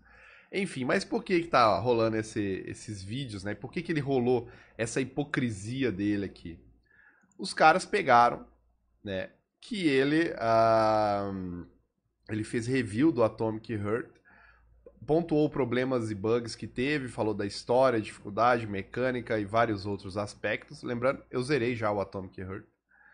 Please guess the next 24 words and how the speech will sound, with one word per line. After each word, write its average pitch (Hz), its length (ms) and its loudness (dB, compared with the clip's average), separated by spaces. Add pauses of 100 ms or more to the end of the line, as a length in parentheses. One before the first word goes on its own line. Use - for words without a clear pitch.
(540)
Contou 151 380 0
sua 180 160 0
experiência 151 680 0
e 139 40 -10
blá, 127 180 4
blá, 131 160 4
blá. 98 240 0
Mas 143 260 0
no 190 180 0
Xbox 151 400 2
está 139 260 0
com 131 200 -6
dois 196 240 -2
por - 80 -20
cento 131 340 -6
do 160 140 0
jogo 151 240 0
e 202 40 -6
no 190 60 -8
PlayStation 160 580 -2
ele 175 140 -6
nem 156 240 -2
jogou. 143 560 0 (320)
Então, 110 400 -10